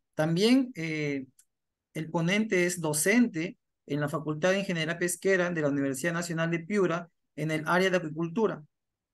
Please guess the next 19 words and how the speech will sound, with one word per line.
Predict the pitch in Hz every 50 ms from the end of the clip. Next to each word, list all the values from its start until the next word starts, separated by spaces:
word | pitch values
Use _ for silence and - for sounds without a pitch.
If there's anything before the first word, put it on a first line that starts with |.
| _ _ _ _ _ _
¿no? | - 147 151 - - _ _ _ _ _ _ _ _ _
Eh, | - 156 156 156 156 151 151 151 151 151 143 - - _ _ _ _ _ _ _ _ _ _ _ _ _ _
y | - 233 247 262 -
actualmente | 190 180 180 220 220 214 208 208 214 220 214 214 202 185 190
es | 196 -
gerente | - 190 175 165 180 202 208 208 247 233
general | - 196 180 170 175 185 196 196
de | 185 170
la | 151 143
empresa | 143 143 147 165 170 180 175 - 190 175 175 190 - -
J | - - 185 185 185 185 175 170
H | 175 175 - 196 170
B | 156 170 170
Camar, | 170 175 165 165 160 160 175 185 - - _ _ _ _ _ _
eh, | - 143 147 143 139 139 135 135 131 131 - - _ _ _ _
donde | - 156 160 160 156 160 175
es | 185 180
director | 185 185 165 165 156 165 - 190 185 180 190
técnico | - 202 202 214 208 202 208 - 202 220 269 - _